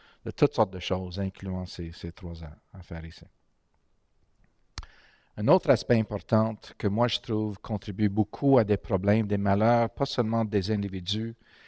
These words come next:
mais dans la société, dans la, dans le monde, c'est la mentalité de groupe, la pensée de groupe.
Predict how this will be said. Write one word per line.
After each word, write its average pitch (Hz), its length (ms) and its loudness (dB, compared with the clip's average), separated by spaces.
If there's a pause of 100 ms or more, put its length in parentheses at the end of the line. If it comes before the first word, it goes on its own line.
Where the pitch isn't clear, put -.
(200)
mais 107 180 8
dans 104 140 6
la 104 120 2
société, 117 540 4
dans 101 180 2
la, 95 220 -4
dans 98 280 0
le 98 80 2
monde, 107 560 2 (880)
c'est - 360 2
la 110 140 6
mentalité 117 680 0
de 101 140 -4
groupe, 98 520 -2
la 82 100 -10
pensée 104 340 -4
de 95 120 -4
groupe. 85 280 -10